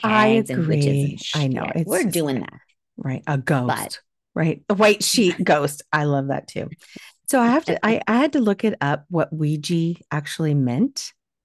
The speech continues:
Speaker 1: because like you said,
Speaker 2: Mm-hmm.
Speaker 1: it, it has always been kind of associated in a very
Speaker 2: Right.
Speaker 1: negative, evil, scary, like, movies been made about it,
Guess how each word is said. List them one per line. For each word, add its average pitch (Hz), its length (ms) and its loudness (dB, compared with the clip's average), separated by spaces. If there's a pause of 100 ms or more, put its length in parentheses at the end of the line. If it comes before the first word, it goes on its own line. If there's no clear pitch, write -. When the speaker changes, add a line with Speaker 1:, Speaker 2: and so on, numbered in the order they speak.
(160)
Speaker 1:
because 185 360 0
like 165 180 -2
you 170 60 2
said, - 240 2
Speaker 2:
Mm-hmm. 214 220 0
Speaker 1:
it, - 120 -12
it 190 120 2
has 180 240 0
always 185 480 0
been 160 240 0
kind 147 200 0
of 143 100 0
associated 131 920 -2 (600)
in 160 180 2
a 143 80 2
very 135 280 0
Speaker 2:
Right. 135 160 2
Speaker 1:
negative, 147 920 0
evil, 147 540 0
scary, 139 880 -2
like, - 280 -8
movies 143 380 0
been 139 160 0
made 139 160 2
about 135 320 -2
it, 135 200 -4